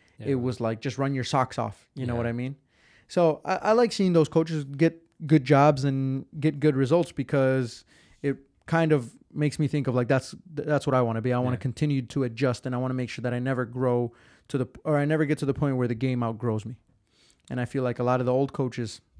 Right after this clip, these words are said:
Speaker 2: that's what happens.
Speaker 1: Yeah. I mean,
Speaker 2: That's what happens, and that's why they, they gotta retire. That's why they just start bouncing from job to job. But
Speaker 1: and then most of them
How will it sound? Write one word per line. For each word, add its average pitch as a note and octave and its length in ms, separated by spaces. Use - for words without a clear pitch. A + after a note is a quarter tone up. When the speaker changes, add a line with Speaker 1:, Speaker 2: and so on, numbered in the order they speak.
Speaker 2:
that's B2 200
what A#2+ 100
happens. B2+ 280
Speaker 1:
Yeah. F#2 160
I G#2+ 80
mean, F#2 280
Speaker 2:
That's - 160
what B2+ 100
happens, C#3 380
and B2+ 100
that's B2 140
why B2+ 100
they, B2+ 260
they C3 140
gotta B2+ 180
retire. C#3+ 440
That's C3 180
why C3+ 80
they C3 80
just A#2+ 160
start B2 180
bouncing B2 300
from A#2 160
job A#2+ 220
to A#2 60
job. C3+ 300
But A#2+ 220
Speaker 1:
and A#2 140
then A2+ 120
most A#2+ 320
of G2+ 60
them F#2+ 340